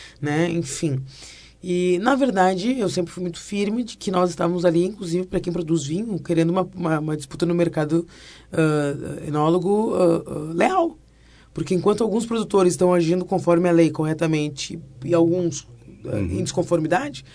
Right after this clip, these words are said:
Speaker 1: estão concorrendo no mercado de maneira desleal. Então, ao invés de quem tava fazendo tudo certinho condenar, ah, quem tava denunciando o que tava fazendo errado, deveria condenar quem tá fazendo errado.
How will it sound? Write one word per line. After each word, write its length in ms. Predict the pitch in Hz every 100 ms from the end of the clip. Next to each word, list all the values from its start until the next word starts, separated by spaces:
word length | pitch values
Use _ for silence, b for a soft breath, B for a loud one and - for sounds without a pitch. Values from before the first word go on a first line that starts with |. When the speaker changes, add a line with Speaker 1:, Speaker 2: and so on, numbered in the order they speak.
| B B
Speaker 1:
estão 240 | - 196
concorrendo 720 | 202 247 233 233 156 202 247
no 80 | 262
mercado 340 | 220 175 185
de 80 | 214
maneira 280 | 226 202 170
desleal. 420 | 151 143 147 160
Então, 220 | 135 165
ao 160 | 180 185
invés 360 | 170 190 214 170
de 140 | -
quem 140 | 208
tava 120 | 196 190
fazendo 200 | 190 180
tudo 120 | 185
certinho 540 | 190 156 175 170 143 B B B
condenar, 640 | - 185 190 175 170 202 - - B B B -
ah, 180 | 170 165 156
quem 100 | 185
tava 160 | 185
denunciando 460 | 170 185 185 185 196
o 40 |
que 60 | 196
tava 140 | 180
fazendo 200 | 170 165
errado, 280 | 165 139 180
deveria 340 | 180 156 160 185
condenar 320 | 220 208 180
quem 100 | 226
tá 100 | 233
fazendo 220 | 233 214
errado. 320 | 165 147 185